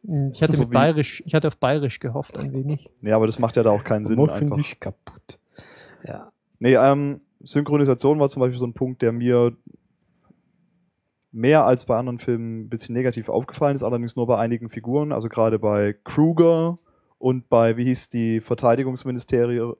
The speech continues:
Speaker 3: Äh,
Speaker 2: Ministerin?
Speaker 3: Jodie Foster.
Speaker 2: Nee, die
Speaker 1: <laughs> Die ist
Speaker 2: Figur.
Speaker 1: nicht Jodie Foster.
Speaker 3: Äh, de, de, Delacour.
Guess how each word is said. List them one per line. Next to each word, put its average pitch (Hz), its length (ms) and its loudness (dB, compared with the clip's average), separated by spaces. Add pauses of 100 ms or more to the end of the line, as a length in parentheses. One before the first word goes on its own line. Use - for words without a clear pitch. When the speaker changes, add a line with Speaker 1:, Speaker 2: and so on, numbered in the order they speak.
(140)
Speaker 3:
Äh, 113 60 -16 (120)
Speaker 2:
Ministerin? 120 360 -6
Speaker 3:
Jodie 139 200 0
Foster. 123 420 -6 (500)
Speaker 2:
Nee, 117 140 2
die 117 80 0
Speaker 1:
<laughs> - 20 4
Die 127 60 4
ist 120 60 0
Speaker 2:
Figur. 139 340 4
Speaker 1:
nicht 147 160 -4
Jodie 139 200 -8
Foster. 143 400 -14 (220)
Speaker 3:
Äh, 147 200 2
de, 151 360 0
de, 147 100 -4
Delacour. 135 800 -2